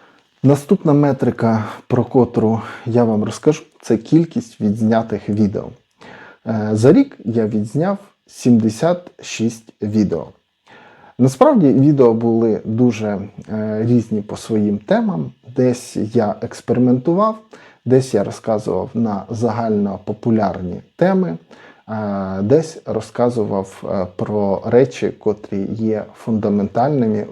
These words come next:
в професії проектного менеджера.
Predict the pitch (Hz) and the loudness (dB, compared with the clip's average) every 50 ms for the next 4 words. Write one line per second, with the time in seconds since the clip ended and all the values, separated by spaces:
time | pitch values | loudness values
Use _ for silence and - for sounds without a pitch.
0 | - - - 107 107 98 - - - - 95 92 - - 110 120 123 - - 107 | -8 -4 0 0 0 0 -2 -4 -4 -4 -4 -2 -2 -2 -2 -2 -2 -6 -4 -4
1 | 98 - 85 - - - - - - - - _ _ _ _ - 107 107 104 110 | -2 -2 -4 -6 -12 -18 -20 -20 -20 -20 -20 _ _ _ _ -4 0 0 0 0
2 | 110 - - 107 98 98 101 - - - - 110 107 98 87 67 71 - - 78 | 0 -4 -6 -8 -6 -6 -8 -8 -8 -4 -2 0 0 0 -2 -4 -8 -10 -12 -14
3 | 76 - | -14 -14